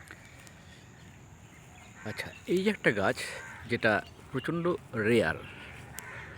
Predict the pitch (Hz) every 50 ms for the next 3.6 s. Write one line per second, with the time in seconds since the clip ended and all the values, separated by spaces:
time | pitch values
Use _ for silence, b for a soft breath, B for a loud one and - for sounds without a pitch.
0 | B B B B B B B - - - 101 85 107 139 143 156 156 131 110 -
1 | 95 92 87 82 110 139 180 - - - - - - - 113 110 107 - - -
2 | 110 110 104 80 87 120 101 92 - - - 131 131 131 123 123 123 117 113 104
3 | 98 92 113 90 98 92 - - 101 104 135